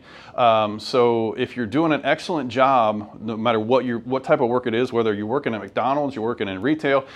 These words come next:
you're working at a, a grocery store,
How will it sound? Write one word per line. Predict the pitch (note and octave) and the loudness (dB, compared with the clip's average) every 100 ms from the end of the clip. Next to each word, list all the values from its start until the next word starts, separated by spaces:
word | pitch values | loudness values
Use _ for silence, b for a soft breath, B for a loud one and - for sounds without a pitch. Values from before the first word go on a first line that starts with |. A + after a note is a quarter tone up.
| B | B
you're | - | -6
working | A2 A#2 A2+ G#2 | -2 -2 -2 0
at | G2+ G#2+ | 0 -2
a, | G2+ G2 - G2+ | -2 -2 -2 -2
a | F#2+ | -2
grocery | F#2 B2 D3 C#3+ C3 | -2 0 0 -2 -4
store, | - C3 C3+ G#2+ F#2 | -4 -2 0 0 -4